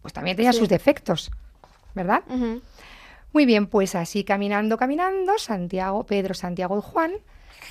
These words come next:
Speaker 1: llegaron a la pasión de Jesús, ¿vale?
Speaker 2: Ujú.
Speaker 1: A la ascensión y a la resurrección. O sea, fueron, eh,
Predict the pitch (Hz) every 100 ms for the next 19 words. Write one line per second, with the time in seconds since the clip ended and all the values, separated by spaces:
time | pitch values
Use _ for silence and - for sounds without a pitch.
0 | - - 214 226 226 240 262 262 - -
1 | 196 175 - 165 - 196 185 196 240 285
2 | 277 302 - - _ - - _ - 196
3 | 180 294 _ 262 240 226 226 - - -
4 | 190 185 180 180 196 - 220 214 277 262
5 | 269 339 - _ - - 233 220 220 226
6 | 240 202 196 170 160 180 156 151 - 160
7 | - 247 262 277 - - - - - 214
8 | 202 196 190 190 180 180 180 175